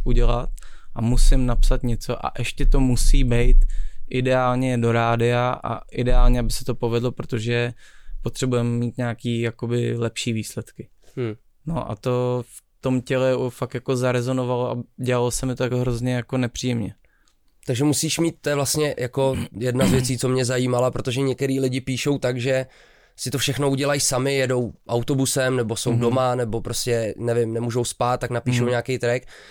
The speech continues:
Speaker 2: a jakoby přijdou do studia, mají zaplacenou hodinu, přijdou,
Speaker 1: Mhm.
Speaker 2: takhle to tam nasypou
Speaker 1: Mhm.
Speaker 2: a jdou pryč.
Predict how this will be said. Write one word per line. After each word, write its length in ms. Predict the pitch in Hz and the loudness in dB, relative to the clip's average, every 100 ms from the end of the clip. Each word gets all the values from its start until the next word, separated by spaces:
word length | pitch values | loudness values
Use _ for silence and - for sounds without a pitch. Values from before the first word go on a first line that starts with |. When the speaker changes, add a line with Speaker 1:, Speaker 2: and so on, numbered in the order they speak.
| - - | -16 -8
Speaker 2:
a 60 | |
jakoby 200 | 117 127 | -6 -4
přijdou 320 | 120 139 147 | -4 -2 0
do 100 | 139 | 0
studia, 540 | 123 - 131 139 135 139 | -2 -2 -2 0 0 0
mají 180 | 135 120 | -2 -2
zaplacenou 460 | 123 127 143 135 | -4 -4 -2 -2
hodinu, 380 | 120 117 135 143 | -2 -2 -2 -2
přijdou, 520 | - - 135 139 139 | -4 -4 0 0 0
Speaker 1:
Mhm. 80 | 147 | -4
Speaker 2:
takhle 240 | - 127 127 | -10 -6 -6
to 120 | 123 | -4
tam 160 | 135 131 | -4 -2
nasypou 460 | 120 131 123 131 135 | -2 -2 0 0 -2
Speaker 1:
Mhm. 80 | - - | -6 -4
Speaker 2:
a 60 | |
jdou 140 | 120 123 | -2 -2
pryč. 480 | - 117 147 - | -2 -4 -4 -10